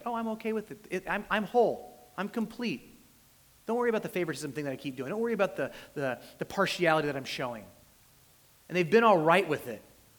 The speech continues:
He's saying, "You have to get rid of this partiality because it's broken. The whole law is broken." God is perfect in all ways, so his law is perfect in all ways. And so if we break that law, we don't break a piece of it, we break all of it.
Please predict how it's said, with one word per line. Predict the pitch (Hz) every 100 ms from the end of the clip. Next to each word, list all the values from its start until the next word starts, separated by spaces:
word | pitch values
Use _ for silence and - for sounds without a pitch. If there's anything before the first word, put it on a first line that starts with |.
| _ _ _ _ _ _
He's | - 180
saying, | 220 190 - -
"You | 196
have | 220 - 262 269 -
to | 208
get | 220 -
rid | 233 247
of | 196
this | 202 - - -
partiality | 247 226 233 233 220
because | 196 214
it's | 214 175
broken. | 143 170 208 208 - 143 - - - _ - - - -
The | 202
whole | 262 311 254
law | 247 269
is | 226
broken." | 165 175 165 - - 160
God | 254 285 277 - - -
is | 254 254 233 - -
perfect | 294 285 240 233
in | 226
all | 214
ways, | 226 214
so | 220
his | 226 202
law | 254 262
is | 220
perfect | - 254 247 226
in | 220
all | 208
ways. | 220 240 190
And | 196
so | 220
if | 202
we |
break | 175 269 277 196
that | 233 220
law, | 240 214 - -
we |
don't | 320 277
break | 262
a | 185
piece | - 320 359 226
of | 202
it, |
we | 214
break | 226 226 -
all | 214 277 262
of | 175
it. | 127